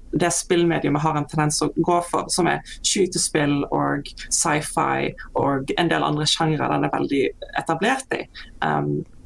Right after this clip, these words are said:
så dette spillet i seg selv, sant, har jo en håndtegnet stil som representerer Tokyo og street life.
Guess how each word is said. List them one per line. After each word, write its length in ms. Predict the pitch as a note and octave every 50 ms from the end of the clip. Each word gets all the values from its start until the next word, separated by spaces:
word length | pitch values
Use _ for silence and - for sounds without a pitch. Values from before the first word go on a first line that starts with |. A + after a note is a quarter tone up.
| - - - -
så 240 | - - - G3 F#3+ - - - - - - - -
dette 240 | - G3 G3+ G3 G3+
spillet 300 | G3 - - F3+ F3+ F3+
i 80 | F3+ F3+
seg 20 |
selv, 440 | - - - - G#3+ A3+ A#3+ A3+ - - - - -
sant, 160 | F#3+ F3+ F3
har 220 | - G3 F#3+ F#3 F3
jo 80 | E3 D#3+
en 140 | D#3 D#3 D#3 - - - - - - - - -
håndtegnet 880 | F#3+ F#3 F#3+ F#3+ F#3+ G3 F#3+ F#3 F#3 F3+ E3+ E3 D#3+ D#3+ D#3+ D#3+ - - - - - - -
stil 680 | - - - - E3+ E3+ E3 D#3+ D#3 D#3+ D#3 D#3+ E3 - F3+ - -
som 160 | - - E3 D#3
representerer 800 | E3 E3 - D#3+ - E3+ E3 - E3+ E3+ D#3+ D#3+ D#3 D#3 D3 - - - - - - -
Tokyo 520 | - F3+ F3 F3 - - F3 E3 D#3+ D#3 -
og 80 | -
street 380 | - - - E3+ E3+ F3+ - -
life. 380 | E3+ D#3+ D3+ D#3+ D#3 - -